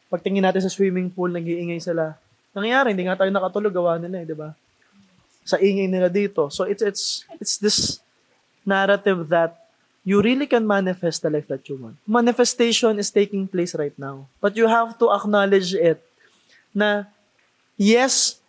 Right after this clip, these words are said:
malayo pa, kasi may bago na tayong goal eh. Pero tandaan nyo na yung goal natin years ago, nandun na tayo ngayon.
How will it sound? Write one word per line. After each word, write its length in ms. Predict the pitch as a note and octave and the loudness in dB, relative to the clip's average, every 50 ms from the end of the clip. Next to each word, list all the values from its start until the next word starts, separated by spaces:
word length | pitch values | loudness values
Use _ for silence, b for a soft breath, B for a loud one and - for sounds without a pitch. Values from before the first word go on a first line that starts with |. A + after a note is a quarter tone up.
| _ _ _ | _ _ _
malayo 600 | - G3 G#3+ A3 A3+ A3 A3 A3 G#3+ A3+ A3+ A3+ | -2 0 2 4 4 4 4 2 4 4 4 4
pa, 400 | G#3+ - F3+ F3+ G#3+ G#3+ - - _ _ _ _ _ | 4 2 2 0 0 -2 -8 -18 _ _ _ _ _
kasi 240 | - A#3 A3+ - C#4 | -2 0 2 2 4
may 160 | C4+ C4+ A#3 | 4 4 4
bago 240 | G3+ A#3 A3+ G#3+ A3+ | 4 2 2 2 2
na 80 | A#3 A#3 | 0 0
tayong 320 | A3+ A3+ G3+ G3+ G3+ G3 | 2 2 0 0 0 0
goal 220 | F#3+ F#3 F#3+ G3 F#3+ | 2 2 2 2 2
eh. 160 | F3 D#3 C#3+ - - | 0 -4 -6 -4 0
Pero 240 | C4+ C4+ C4+ C#4 | 2 2 4 4
tandaan 420 | C4+ C#4 C4+ B3+ A#3+ C4 B3 B3 B3+ | 2 0 0 2 2 2 2 2 0
nyo 160 | B3 A#3+ A3 G#3+ | 0 -2 -2 -2
na 100 | A3 A#3+ | -2 -2
yung 160 | B3 B3 A3+ | -2 -2 -2
goal 220 | G#3+ G#3+ A#3+ C4 C4 | 0 2 2 2 4
natin 400 | C4 C4 B3+ B3 B3+ B3 A#3+ A#3 | 2 2 0 0 -2 -4 -4 -2
years 180 | A#3+ A#3 A3+ | -4 -2 0
ago, 240 | A#3+ A3+ G3+ F#3+ F#3+ | 0 2 2 2 2
nandun 240 | F#3+ A3 A3 G#3+ A3 | 2 2 0 0 0
na 120 | A3 G#3+ | 0 0
tayo 240 | G#3 G3+ G3+ G3+ F#3+ F#3 | 0 0 0 0 0 -2
ngayon. 320 | E3+ E3+ E3+ E3+ E3 D#3+ | -4 -6 -8 -10 -12 -14